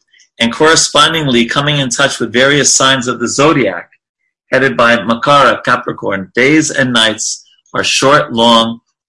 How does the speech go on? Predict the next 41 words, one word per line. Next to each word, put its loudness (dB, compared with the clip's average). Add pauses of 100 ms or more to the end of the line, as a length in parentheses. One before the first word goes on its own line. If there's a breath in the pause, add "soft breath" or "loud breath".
(100)
or -2
equal -4
to -6
one -4
another." -8 (200)
So -10
right 0
now 2
we're 2
in -4
the -4
longer 2
days, -2
although 0 (460 soft breath)
you -4
notice 0
how 2
it's -8
different -4
than 2
even, 2
uh, 0
than 0
a 0
month 0
ago. 2 (220)
Now 0
it's -6
getting, -2
uh, 0 (640)
darker 2 (240)
a -4
little -2
earlier 0
and -8
getting -8
lighter 0
a -8
little -8
later. -4 (1400 loud breath)
Lord, 0